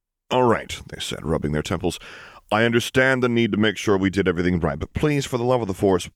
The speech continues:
tell me why you didn't just make one grand archive of the things, or hell, taught us the proper techniques in the first place in some sort of seminar or presentation, and don't," they glared at Luke, "say you wouldn't know how. You've given at least a dozen of them these last few weeks. You're more than capable, sir."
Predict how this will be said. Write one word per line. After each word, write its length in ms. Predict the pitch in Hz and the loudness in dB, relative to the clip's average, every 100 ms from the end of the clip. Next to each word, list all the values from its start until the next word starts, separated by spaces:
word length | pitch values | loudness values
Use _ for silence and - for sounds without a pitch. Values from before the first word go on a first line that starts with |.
| _ _ _ _ | _ _ _ _
tell 240 | - 156 156 | -4 -2 2
me 100 | 156 | 2
why 180 | 123 120 | 4 2
you 120 | 113 | 2
didn't 260 | 107 110 | 2 0
just 220 | 101 101 104 | -4 -2 0
make 200 | 98 87 | -2 0
one 380 | 95 123 120 | 2 2 0
grand 400 | 101 107 110 107 | 0 2 2 2
archive 500 | 110 117 110 101 92 | 2 2 0 0 0
of 120 | 82 82 | -2 -8
the 80 | |
things, 320 | 78 87 87 101 | -4 -2 0 2
or 60 | |
hell, 220 | 131 117 - - - - - | 2 0 -4 -18 -20 -12 -4
taught 280 | 147 151 | 2 2
us 140 | 135 123 | 2 -2
the 100 | 110 | -2
proper 320 | 135 120 107 | 2 2 0
techniques 460 | - 123 120 120 117 | -2 -4 -2 -2 0
in 80 | |
the 80 | 101 | -2
first 340 | 95 139 151 - | 2 0 0 0
place 220 | 90 87 | -2 0
in 80 | 87 | -2
some 160 | 104 | -2
sort 160 | 104 92 | 0 -2
of 100 | 87 | -4
seminar 480 | - 135 113 98 98 | 0 0 2 2 2
or 40 | |
presentation, 760 | - 107 95 87 127 117 85 76 | 0 -2 -2 -2 -2 -2 -4 -4
and 280 | 85 76 | -4 -2
don't," 600 | 87 156 165 95 104 - - _ _ _ _ - | 2 2 2 -2 -8 -12 -12 _ _ _ _ -4
they 120 | 76 | -2
glared 280 | 76 73 76 | 0 0 0
at 80 | |
Luke, 300 | 76 73 - - - - - - | -2 -2 -4 -10 -20 -20 -20 -14
"say 220 | - 139 | -4 0
you 140 | 127 117 | 2 4
wouldn't 280 | 110 107 104 | 2 2 2
know 200 | 104 101 | 2 2
how. 520 | 113 87 52 50 - _ _ _ _ - | 0 -2 -6 -12 -20 _ _ _ _ -4
You've 200 | 101 90 | -2 2
given 240 | 123 120 | 0 2
at 80 | 101 | 0
least 220 | 110 104 | 0 -2
a 40 | |
dozen 400 | 95 87 120 117 | -4 2 2 2
of 140 | 101 78 | -4 -2
them 160 | 78 | -2
these 200 | 76 76 | -2 -2
last 260 | 82 80 73 | 0 -2 -2
few 160 | 78 76 | -2 -2
weeks. 280 | 71 - | -2 0
You're 100 | 101 | 0
more 280 | 107 120 135 | 2 4 4
than 160 | 120 110 | 2 -2
capable, 460 | 117 120 92 87 | -2 -4 -2 -4
sir." 360 | 80 82 62 | -2 -4 -6